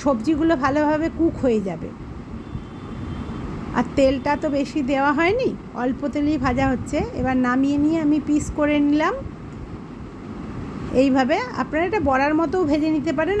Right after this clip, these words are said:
আরও দেখতে ভালো লাগবে, খেতেও হয়তো আরও ভালো লাগবে। তো এবার একটা কড়াই বসিয়ে দিলাম, দিয়ে আমি প্রথমে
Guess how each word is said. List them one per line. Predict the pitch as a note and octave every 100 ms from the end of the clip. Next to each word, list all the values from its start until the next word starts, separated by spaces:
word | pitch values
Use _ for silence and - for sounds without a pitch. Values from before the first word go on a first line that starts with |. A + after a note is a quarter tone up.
| D#4
আরও | D4 D4
দেখতে | A#3 E4 C#4
ভালো | C#4 D4
লাগবে, | D4 C#4+ F#4 A4+ -
খেতেও | B3 A#3 C#4+ C#4+
হয়তো | C4 C#4+
আরও | C#4 B3
ভালো | B3+ C4 C4
লাগবে। | B3 C4 B4 - - - - - - -
তো | C4+
এবার | C#4 C#4+
একটা | C#4+ D#4 D#4 D4 -
কড়াই | C4 C4+ D4+ D4+
বসিয়ে | D4+ E4 D#4
দিলাম, | E4 F4+ A#4+ C5+ - - - - - - -
দিয়ে | B3+ D#4+ D#4+
আমি | D#4 -
প্রথমে | C#4 D#4+ D#4